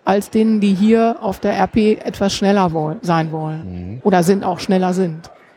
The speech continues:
Speaker 2: Mhm.
Speaker 1: Und, äh, das ist eigentlich eine, eine Art von Handreichung, dass man da Brücken baut und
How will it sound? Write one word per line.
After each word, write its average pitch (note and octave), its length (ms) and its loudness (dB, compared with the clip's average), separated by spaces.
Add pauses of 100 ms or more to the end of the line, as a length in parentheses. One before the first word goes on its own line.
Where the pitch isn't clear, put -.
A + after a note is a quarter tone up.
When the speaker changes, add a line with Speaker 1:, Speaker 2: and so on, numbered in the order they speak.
(260)
Speaker 2:
Mhm. F#2+ 200 -4
Speaker 1:
Und, G3+ 240 -2 (100)
äh, G3+ 180 0
das G#3 140 2
ist A3 60 -4
eigentlich A#3 320 0
eine, A3 200 2
eine G#3+ 320 2 (120)
Art G#3+ 180 0
von A3 240 2
Handreichung, F#3 920 0
dass G3 120 -2
man G3 220 2
da G3+ 320 2 (100)
Brücken B3 320 0
baut C4 360 0
und A3+ 240 -6